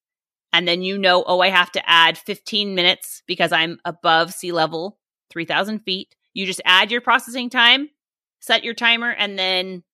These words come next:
away it goes. As time goes through that processing time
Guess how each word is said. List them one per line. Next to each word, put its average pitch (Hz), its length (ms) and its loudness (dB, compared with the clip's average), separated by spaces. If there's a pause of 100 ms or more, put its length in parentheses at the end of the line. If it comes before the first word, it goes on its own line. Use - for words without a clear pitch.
(260)
away 175 280 0
it 101 80 -4
goes. 139 360 -6 (840)
As 220 360 4
time 262 460 -2 (140)
goes 202 580 0
through 208 220 -4
that 185 200 0
processing 220 500 -4
time 170 420 -6